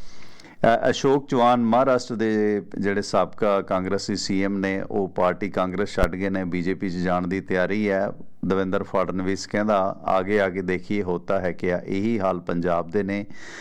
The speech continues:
ਪੰਜਾਬ ਦੇ ਵਿੱਚ ਵੱਡੀਆਂ ਧਿਰਾਂ ਰੈਲੀਆਂ ਕਰ ਰਹੀਆਂ ਨੇ। ਸ਼ੁਰੂਆਤ ਆਪਾਂ ਕਿਸਾਨੀ ਤੋਂ ਕਰਦੇ ਹਾਂ, ਜਿਨ੍ਹਾਂ ਨੇ ਫਿਰ ਦਿੱਲੀ ਨਾਲ ਵਾਸਤਾ ਪਾਇਆ।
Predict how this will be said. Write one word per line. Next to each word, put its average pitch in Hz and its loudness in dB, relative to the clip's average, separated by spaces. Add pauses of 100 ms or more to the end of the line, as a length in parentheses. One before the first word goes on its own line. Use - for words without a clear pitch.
(240)
ਪੰਜਾਬ 110 6
ਦੇ 143 4
ਵਿੱਚ 143 2
ਵੱਡੀਆਂ 110 2
ਧਿਰਾਂ 101 4
ਰੈਲੀਆਂ 95 2
ਕਰ 92 2
ਰਹੀਆਂ 98 0
ਨੇ। 98 -4 (400)
ਸ਼ੁਰੂਆਤ 135 6
ਆਪਾਂ 143 2
ਕਿਸਾਨੀ 113 2
ਤੋਂ 117 0
ਕਰਦੇ 98 2
ਹਾਂ, 123 4
ਜਿਨ੍ਹਾਂ 120 2
ਨੇ 117 2
ਫਿਰ 123 0
ਦਿੱਲੀ 101 0
ਨਾਲ 98 2
ਵਾਸਤਾ 90 2
ਪਾਇਆ। 95 0